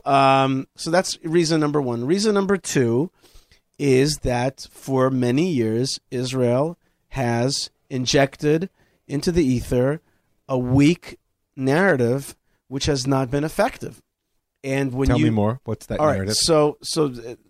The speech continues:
Speaker 1: this is a whole can of worms, but basically it's a
Speaker 2: Throw away, man.
Speaker 1: Right. Here comes some worms. Uh, the, uh, the, the narrative that Israel portrays of itself is of a mo-, moral army,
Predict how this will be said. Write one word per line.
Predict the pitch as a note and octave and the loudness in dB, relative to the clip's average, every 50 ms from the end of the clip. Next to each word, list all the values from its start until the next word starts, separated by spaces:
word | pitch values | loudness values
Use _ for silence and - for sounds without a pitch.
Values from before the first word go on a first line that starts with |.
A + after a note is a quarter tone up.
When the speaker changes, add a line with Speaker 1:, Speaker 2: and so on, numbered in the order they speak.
| _ _ | _ _
Speaker 1:
this | D#3+ C#3+ C#3 C3+ C3+ - E3 E3 D#3 - | -18 -16 -16 -16 -14 -6 -6 -4 -4 -4
is | D3 | -4
a | C#3+ | -2
whole | C#3+ D3+ D3 | 0 0 -2
can | - - D3+ C3+ | 0 -2 -2 -2
of | B2+ | 0
worms, | A#2+ B2 C#3+ E3+ G3 F3 - | 0 0 0 -2 -2 -4 -4
but | - C#3 B2 - _ _ _ _ _ _ _ - | -4 -4 -4 -4 _ _ _ _ _ _ _ -4
basically | B2+ C#3 F3 G3+ A3 - A3+ G3+ - F3+ D#3+ D#3 D3+ C#3+ | 0 2 2 4 4 2 0 0 0 -2 0 0 0 0
it's | B2+ C#3 - - | -2 -4 -2 -2
a | D3 | -2
Speaker 2:
Throw | - - A3 F#3+ | 2 4 4 6
away, | D#3 C#3+ C3+ B2+ A#2 | 6 6 4 4 2
man. | G#2+ G2+ G2+ G#2 G#2 G2+ | 0 0 -2 -2 -2 2
Speaker 1:
Right. | - E3 D3 B2 A2 | 2 2 2 2 0
Here | B2 B2 C#3 C#3 E3 F#3 F3 | -4 -4 -2 0 0 0 0
comes | F#3+ F3 E3 | 0 -2 0
some | E3+ D#3 C#3+ | 0 0 2
worms. | B2+ A#2 G#2+ G#2+ A2 - - | 2 0 0 -2 -6 -8 -6
Uh, | C3 C#3 C#3 C3+ | -2 -2 -2 0
the, | B2 C3 C#3 C3+ C3+ B2+ | 2 2 2 2 2 2
uh, | B2+ B2+ B2+ B2+ B2 B2 - _ _ _ _ _ _ _ _ _ | 2 2 0 0 -2 -4 -6 _ _ _ _ _ _ _ _ _
the, | - A2+ A#2+ B2+ C3 C3 C3 C#3 | -18 -8 -2 0 2 4 2 2
the | - C3+ A2+ C3 C3+ | 0 -2 0 0 2
narrative | C3+ D3 D#3+ F#3+ G#3+ G#3 F#3 E3 C#3+ | 2 2 2 2 2 2 2 0 0
that | C3+ C#3 B2 | 0 0 2
Israel | B2+ D3 C#3+ C3+ D3+ D3 C#3+ C#3 C#3+ C#3 - _ | 2 2 0 2 2 2 4 4 2 0 -4 _
portrays | - - B2 - - C#3+ C3+ C3 B2+ A#2+ - | -6 -6 -6 -2 0 2 2 2 2 0 -2
of | - - C3 A2+ | -4 -6 -6 -6
itself | A#2+ - - - B2 A#2 A#2 A#2+ A#2+ - - _ _ _ _ _ _ _ - | -6 -8 -6 -4 -2 -2 -2 -2 -4 -6 -12 _ _ _ _ _ _ _ -2
is | C3+ C#3 C#3+ D3+ D3+ C#3 - | 2 2 4 4 2 0 -2
of | - C3+ C#3 C3+ C3+ | 0 0 0 0 0
a | C3 B2+ B2 B2 B2 B2 A#2+ A#2 - _ _ _ _ _ _ _ _ _ _ _ _ | -2 -2 0 0 -2 -2 -4 -6 -10 _ _ _ _ _ _ _ _ _ _ _ _
mo-, | C#3+ C#3 D3+ D#3+ E3+ - - _ _ _ _ _ _ _ _ | -6 -4 -2 -2 -2 -2 -4 _ _ _ _ _ _ _ _
moral | - D3+ D#3+ E3+ F3 F3+ F3 F3+ E3+ D#3 D3 C#3+ C#3+ C#3+ - | -8 -4 0 4 6 6 8 8 8 8 6 6 4 4 2
army, | A#2 B2+ B2+ B2+ B2+ C3 C3+ D3 D#3+ F#3+ G#3+ | 0 0 2 2 2 2 2 2 2 0 -2